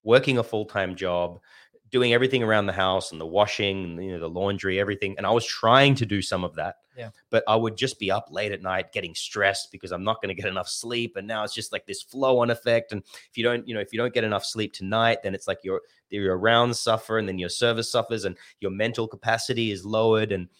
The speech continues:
Speaker 1: I just realized it, I, I tried to reduce my number of hours, you know, of sleep, and I went, you know, from sort of seven and a half to seven to six and a half to six. And then I stayed on six for a long time.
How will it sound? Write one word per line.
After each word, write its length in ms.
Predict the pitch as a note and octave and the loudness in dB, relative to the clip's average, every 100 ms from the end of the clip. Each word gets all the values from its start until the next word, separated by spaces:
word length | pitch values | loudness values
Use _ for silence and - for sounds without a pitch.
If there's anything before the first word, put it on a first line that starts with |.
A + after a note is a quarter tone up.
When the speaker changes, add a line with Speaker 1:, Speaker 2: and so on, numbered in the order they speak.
| _ G2+ | _ -4
Speaker 1:
I 40 | |
just 220 | A#2+ - | -4 -4
realized 460 | G2+ A2+ A2 G2 A2 | -2 0 2 0 -4
it, 80 | - G#2 | -10 -8
I, 120 | F#2 A2 - | -6 -6 -8
I 80 | |
tried 420 | G2+ - A#2 B2 B2 | -8 0 4 4 2
to 80 | |
reduce 420 | A2+ A2 G#2+ A2+ - | -4 -4 -4 -4 -2
my 140 | G#2 | -2
number 280 | G2+ G2+ G2+ | -2 -2 -4
of 60 | F#2+ | -2
hours, 300 | F#2 F#2+ F#2 | 0 -2 -6
you 200 | G2+ G#2 | -12 -10
know, 100 | G#2 F#2 | -6 -6
of 80 | |
sleep, 360 | F2 G2+ G2 F#2+ | -6 -4 -4 -4
and 80 | F2+ | -6
I 20 | |
went, 280 | F2 F#2 F#2 _ _ _ | -6 -6 -8 _ _ _
you 100 | F#2+ | -6
know, 60 | F2+ | -4
from 180 | F#2 | -4
sort 140 | F#2 F#2+ | -4 -4
of 80 | F2 | -2
seven 300 | - G#2+ G2+ | -2 0 0
and 80 | G2 | -2
a 40 | |
half 280 | F#2+ F#2+ - | 0 -2 -4
to 80 | E2 | -8
seven 800 | - A2 G#2 G2 F#2+ F#2 F#2 F#2 | -4 0 0 -2 -4 -6 -10 -12
to 100 | F2 | -8
six 360 | - A2+ - - | -6 -6 -4 -2
and 80 | G2 | -2
a 60 | |
half 360 | F#2 F#2+ F#2+ F#2+ | -2 0 -2 -4
to 100 | - | -10
six. 640 | - - - A2 - - - - - | -8 -4 -2 -4 -4 -8 -8 -14 -16
And 100 | F#2 | -6
then 60 | G2+ | -2
I 80 | F#2+ | -2
stayed 260 | - A2+ A2 | 0 2 2
on 140 | G2 | 2
six 340 | - - A2 - | -2 -4 -4 -6
for 140 | - | -2
a 40 | G2 | 0
long 240 | G2 F#2+ | 0 -2
time. 500 | F#2 F#2 F#2 F2+ F2+ | -4 -2 -2 -2 -8